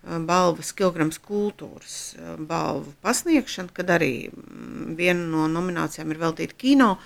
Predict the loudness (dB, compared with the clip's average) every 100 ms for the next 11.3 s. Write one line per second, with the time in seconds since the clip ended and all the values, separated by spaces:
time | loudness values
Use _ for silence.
0 | -20 -14 -2 4 4 4 2 2 6 4
1 | 4 -2 -2 -2 -2 0 -2 -2 -6 -2
2 | -2 0 0 0 -2 -2 0 2 0 -4
3 | -6 -6 -6 -10 -4 0 0 -2 -16 -20
4 | -20 _ -14 -14 -14 -18 -8 -4 -4 -4
5 | 0 0 0 -2 0 2 2 8 10 10
6 | 4 _ _ _ -8 -2 2 2 2 -2
7 | -10 _ _ _ _ _ _ _ _ _
8 | _ 6 8 8 4 -4 -4 -4 -12 _
9 | _ _ 0 2 4 2 2 -2 6 8
10 | 8 6 4 2 2 2 0 0 -2 -4
11 | -4 -6 -6